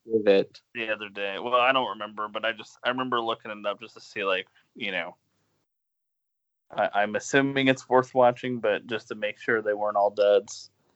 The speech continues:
Speaker 2: and they
Speaker 1: Mm-hmm.
Speaker 2: were all, they were all pretty good. So.
Speaker 1: All right, next one. I'm going to bolster my women's division here. I want somebody who is a good wrestler and a great talker.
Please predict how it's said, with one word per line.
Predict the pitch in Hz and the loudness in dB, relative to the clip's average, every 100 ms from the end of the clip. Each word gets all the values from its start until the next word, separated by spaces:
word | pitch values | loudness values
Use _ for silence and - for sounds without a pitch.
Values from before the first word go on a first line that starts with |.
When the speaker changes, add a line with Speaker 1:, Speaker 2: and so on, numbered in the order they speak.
| _ _ - | _ _ -6
Speaker 2:
and | - | 0
they | 180 | 0
Speaker 1:
Mm-hmm. | 131 | 2
Speaker 2:
were | 85 | 2
all, | 87 92 - _ _ | 0 -2 -8 _ _
they | 101 | -4
were | 85 | -2
all | 85 | -4
pretty | - 85 87 | -6 -10 -8
good. | 76 - - | -10 -10 -12
So. | - 127 113 _ _ _ _ _ _ _ _ | -6 -6 -6 _ _ _ _ _ _ _ _
Speaker 1:
All | 104 | 6
right, | 101 95 - | 8 8 6
next | - 104 120 117 - | 2 6 6 4 4
one. | 120 120 117 | 8 8 6
I'm | 110 110 | 4 6
going | 113 107 | 6 8
to | 113 | 4
bolster | 101 113 113 - 120 | 6 8 8 6 6
my | 110 101 | 8 6
women's | 101 113 127 123 - | 6 8 8 8 6
division | 120 117 117 117 | 6 8 8 4
here. | 123 120 131 156 - - _ _ _ _ _ _ _ - | 6 6 6 2 -2 -18 _ _ _ _ _ _ _ 2
I | 98 101 | 6 8
want | 107 - | 8 4
somebody | - 117 107 | 4 6 6
who | 110 | 4
is | 101 | 6
a | 101 | 4
good | 101 - 117 110 | 4 8 8 8
wrestler | 110 107 - 107 107 104 | 8 8 6 4 4 6
and | - 98 | 4 2
a | |
great | 98 92 104 95 107 131 135 - | 2 0 0 8 10 10 8 4
talker. | - 127 123 104 95 92 92 | 4 6 6 4 2 2 -2